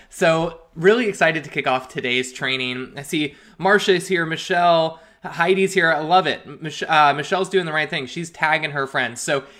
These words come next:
if you see a friend who isn't here and you wanna make sure that they catch the live training, because today's training,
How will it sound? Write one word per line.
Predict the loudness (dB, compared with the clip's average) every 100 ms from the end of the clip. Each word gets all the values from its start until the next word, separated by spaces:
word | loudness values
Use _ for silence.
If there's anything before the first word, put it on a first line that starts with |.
| -6
if | -6 -4
you | -6 -4
see | -6 -4 -2
a | -4
friend | -4 -2 0 0 -4
who | -8 -6
isn't | -6 -6 -8 -12
here | -10 -4 0 0 -2 -6 -20 -8
and | -6
you | -4
wanna | -2 -2
make | -2 -4
sure | -4 -4
that | -2
they | -4
catch | -2 -2 -4
the | -4
live | 0 0 -2
training, | -4 -4 -4 -6
because | -6 0 0 0 -6 -14 _ _ -8
today's | -2 2 2
training, | 2 -2 0 -4 -8